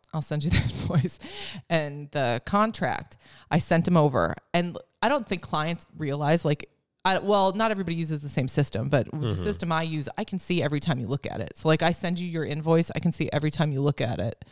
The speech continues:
Speaker 2: Yeah.
Speaker 1: Like, to the minute. And so I know she saw it five minutes after I sent it.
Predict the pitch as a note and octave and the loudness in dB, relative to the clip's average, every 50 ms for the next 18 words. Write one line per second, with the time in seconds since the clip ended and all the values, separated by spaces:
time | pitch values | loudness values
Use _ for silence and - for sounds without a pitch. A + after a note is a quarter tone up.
0 | - - G#2 F#2+ E2+ F2 G#2 - _ _ _ _ _ _ - E3+ D#3+ - - - | -8 -6 -4 -4 -4 -6 -12 -18 _ _ _ _ _ _ -2 -2 -2 -2 -6 -4
1 | - G3+ F3 D#3 D#3 D3+ C#3 A#2+ - - - _ _ _ _ _ _ _ _ _ | -2 -2 0 0 0 0 -2 -2 -6 -10 -16 _ _ _ _ _ _ _ _ _
2 | _ _ - - F3+ F#3 F3+ - G3 F3 D#3+ D3+ - - E3+ F3 E3+ F3+ G#3 - | _ _ -2 -2 -2 0 0 0 2 4 4 4 2 2 0 0 2 0 0 0
3 | - F3+ - - F3+ D#3 C#3+ - - - - E3 D#3+ D#3+ D#3+ D#3+ C#3 D3+ - - | -2 -4 -2 2 2 2 2 0 -2 -2 0 2 2 2 0 -2 -6 -6 -4 -4
4 | C3 C#3+ - - B2 G#2+ C#3 - - C3+ D3+ - - D#2 D#2 - | -4 -4 -4 -2 0 0 0 2 2 0 0 0 -2 -4 -4 -6